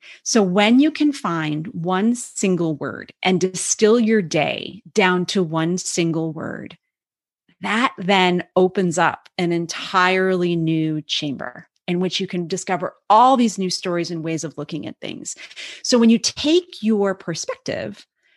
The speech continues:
from, well, gosh, okay, Marisa gave me this prompt at seven o'clock this morning. A word that inspires.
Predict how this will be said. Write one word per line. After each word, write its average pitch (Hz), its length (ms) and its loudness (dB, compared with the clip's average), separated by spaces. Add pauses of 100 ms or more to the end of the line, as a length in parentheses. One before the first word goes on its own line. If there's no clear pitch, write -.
from, 185 840 2
well, 185 300 -16
gosh, - 540 -16
okay, 175 320 -10
Marisa 233 320 -2
gave 262 140 0
me 240 80 0
this 208 160 -4
prompt - 360 -4
at - 60 -18 (200)
seven 254 280 2
o'clock 214 380 0
this - 180 -12
morning. - 340 -14 (400)
A 175 80 -6
word 294 600 4 (300)
that 202 440 2
inspires. - 960 -6